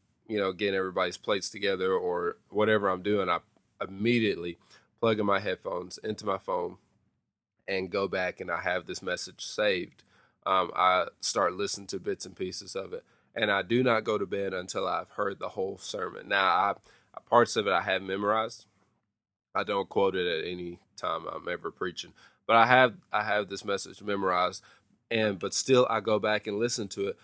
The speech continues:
because, like, and right after I get done speaking,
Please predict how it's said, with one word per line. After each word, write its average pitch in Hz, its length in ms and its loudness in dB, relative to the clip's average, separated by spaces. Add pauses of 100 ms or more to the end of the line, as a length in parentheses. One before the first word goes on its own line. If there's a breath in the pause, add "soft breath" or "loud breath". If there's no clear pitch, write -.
(180 soft breath)
because, 104 480 0
like, 98 300 -8 (260)
and 110 280 0 (120)
right 113 300 4
after 117 320 2
I 98 40 -2
get 92 180 -6
done 98 160 -2
speaking, 98 400 -6